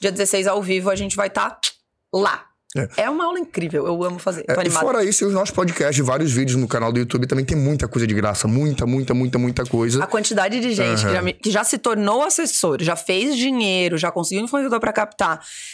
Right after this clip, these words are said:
Speaker 1: do zero, só com os nossos conteúdos, é incontável.
Speaker 2: Olha, ó, esse é o quadragésimo primeiro, tem mais quarenta vídeos lá, no mínimo, só de podcast, tem
Speaker 1: Só.
Speaker 2: quarenta,
Speaker 1: É.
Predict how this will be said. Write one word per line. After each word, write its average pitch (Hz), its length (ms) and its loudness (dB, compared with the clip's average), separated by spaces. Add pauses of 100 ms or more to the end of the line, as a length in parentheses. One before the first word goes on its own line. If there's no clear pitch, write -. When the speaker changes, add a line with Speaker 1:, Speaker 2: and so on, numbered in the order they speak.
(140)
Speaker 1:
do 220 200 0 (100)
zero, 202 540 2
só - 260 0
com 294 120 -4
os 269 80 -2
nossos 240 220 0
conteúdos, 190 580 -2
é 196 100 2
incontável. 214 560 0
Speaker 2:
Olha, 92 100 -2
ó, - 260 -10
esse 147 380 0
é 151 60 2
o 147 40 -2
quadragésimo 139 680 2
primeiro, 135 460 2
tem 127 120 0
mais 131 280 0
quarenta 147 840 0
vídeos 98 600 2
lá, 95 400 2 (280)
no 120 280 2
mínimo, 180 420 2
só - 160 0
de 170 80 -4
podcast, 165 460 0
tem 170 100 0
Speaker 1:
Só. 170 80 -2
Speaker 2:
quarenta, 165 600 0
Speaker 1:
É. 151 280 -12